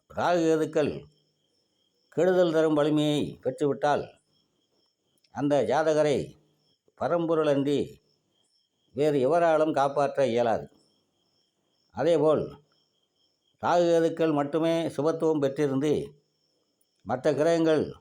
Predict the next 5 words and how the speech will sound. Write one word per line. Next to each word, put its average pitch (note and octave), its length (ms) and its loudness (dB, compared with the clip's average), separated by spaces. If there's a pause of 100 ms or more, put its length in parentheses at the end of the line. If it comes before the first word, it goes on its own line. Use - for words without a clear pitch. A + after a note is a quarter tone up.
கெட்டிருந்தாலும் D3 760 0 (1300)
ராகு E3 280 2
கேதுக்களின் D#3+ 500 2
தசை D#3+ 220 0 (100)
வந்தவுடன் C#3+ 440 2